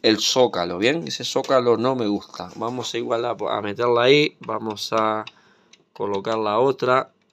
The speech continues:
Ay. Tiene los pines fatales.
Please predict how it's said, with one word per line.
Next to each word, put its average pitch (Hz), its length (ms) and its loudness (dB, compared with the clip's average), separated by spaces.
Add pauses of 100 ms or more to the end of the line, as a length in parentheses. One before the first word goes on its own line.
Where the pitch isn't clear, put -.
(500)
Ay. 107 720 -2 (1700)
Tiene 98 320 -8
los 95 160 -10
pines 98 400 -10
fatales. 113 960 -4